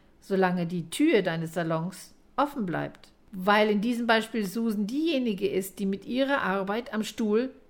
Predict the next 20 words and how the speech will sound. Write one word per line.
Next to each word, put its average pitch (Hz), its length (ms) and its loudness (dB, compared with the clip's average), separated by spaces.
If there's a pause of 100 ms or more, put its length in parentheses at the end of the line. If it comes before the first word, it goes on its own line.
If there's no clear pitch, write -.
die 220 140 -2
Haupteinnahmen 180 1200 -2
generiert. 160 680 -8 (1300)
Solange 269 500 2
das 277 240 0
so 269 140 2
bleibt, 196 640 0 (300)
wirst 185 340 0
du 247 80 -2
dir, 277 380 0 (240)
oder 202 440 4
wie 190 120 -2
im 190 120 0
Beispiel 180 400 0
Susan, 226 580 -2
nie 233 360 2
mehr 269 240 0
Luft 262 300 0
verschaffen 165 540 -6
können. 156 380 -12